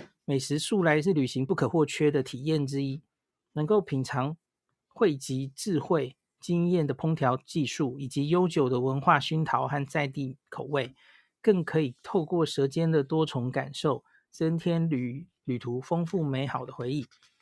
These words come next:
然后他接下来就用好几页的篇幅介绍在仙台可以吃到的美食吼，包括什么？包括仙台牛舌、竹叶鱼板、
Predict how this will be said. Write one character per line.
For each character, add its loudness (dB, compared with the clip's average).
然 2
后 2
他 0
接 0
下 0
来 0
就 -2
用 -2
好 -2
几 -10
页 -2
的 0
篇 -4
幅 -10
介 -4
绍 -4
在 -4
仙 0
台 0
可 -6
以 -2
吃 -4
到 0
的 -4
美 -6
食 -6
吼， -8
包 0
括 4
什 -4
么？ -8
包 2
括 0
仙 0
台 2
牛 2
舌、 0
竹 -4
叶 2
鱼 -2
板、 -2